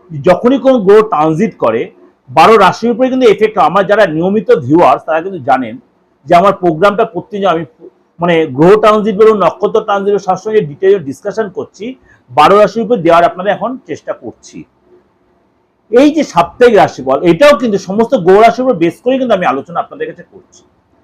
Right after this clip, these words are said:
কেউ কেউ আমাকে হয়তো ফোন করেও বলছে, আমার WhatsApp মেসেজ করে বলছেন, "পার্থ দা, সত্যি আপনার নাইনটিতে নাইনটি ফাইভ পার্সেন্ট মিলছে?"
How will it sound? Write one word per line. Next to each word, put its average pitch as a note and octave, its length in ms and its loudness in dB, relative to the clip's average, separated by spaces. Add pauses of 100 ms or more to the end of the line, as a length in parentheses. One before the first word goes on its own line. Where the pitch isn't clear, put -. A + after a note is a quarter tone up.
(400)
কেউ B3 200 6
কেউ G#3+ 280 4
আমাকে G3+ 580 -2 (420)
হয়তো F#3 220 0
ফোন G#3 300 -2
করেও A#3+ 280 4
বলছে, G#3 280 4
আমার F3+ 180 0
WhatsApp F3+ 420 0
মেসেজ F3 320 -6
করে G#3+ 140 -2
বলছেন, C3 420 -4
"পার্থ - 240 -6
দা, A3 100 -2
সত্যি F3+ 380 -6
আপনার E3+ 320 -4
নাইনটিতে D#3 460 -8
নাইনটি D3 300 -12
ফাইভ E3 200 -8
পার্সেন্ট C#3 240 -20
মিলছে?" A#2+ 420 -14